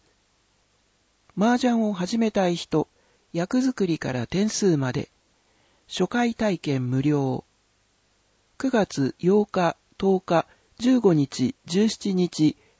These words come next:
火曜、木曜、十三時から十六時。場所問い合わせ。小坪麻雀塾。小坪バス停五分、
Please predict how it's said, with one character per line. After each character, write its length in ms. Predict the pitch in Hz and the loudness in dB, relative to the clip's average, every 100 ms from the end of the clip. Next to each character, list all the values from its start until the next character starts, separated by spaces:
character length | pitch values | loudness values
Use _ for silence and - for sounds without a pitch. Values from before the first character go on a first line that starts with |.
| - | -6
火 160 | 190 | 0
曜、 320 | 214 240 147 - | 2 4 2 0
木 320 | 135 - 165 | -4 0 4
曜、 320 | 151 131 110 _ _ _ _ - | 4 4 0 _ _ _ _ -2
十 200 | 208 247 | 0 2
三 260 | 240 208 | 0 0
時 120 | 165 | -2
か 140 | - 131 | -2 0
ら 160 | 127 - | -2 0
十 220 | 185 196 | 2 2
六 280 | 180 - 139 | 2 0 -2
時。 220 | 120 - _ _ _ _ _ _ _ _ _ _ | -2 -6 _ _ _ _ _ _ _ _ _ _
場 160 | 185 196 | -2 0
所 240 | - 226 - | 2 0 0
問 220 | 202 208 | 0 2
い 60 | 202 | 2
合 100 | 180 | 2
わ 140 | 170 | 0
せ。 280 | 165 156 143 _ _ _ _ _ - | -2 -2 -4 _ _ _ _ _ -8
小 120 | 202 | -4
坪 280 | 254 247 254 | 0 4 4
麻 260 | 240 233 | 4 2
雀 300 | 214 208 156 | 2 2 2
塾。 340 | 135 131 120 - _ _ _ _ _ _ - | -2 -4 -4 -6 _ _ _ _ _ _ -6
小 120 | 196 | -2
坪 280 | 240 226 208 | 2 4 4
バ 160 | 196 | 2
ス 140 | - - | -2 -2
停 220 | 170 160 | 0 2
五 140 | 170 | 0
分、 340 | 147 135 123 | 2 0 -2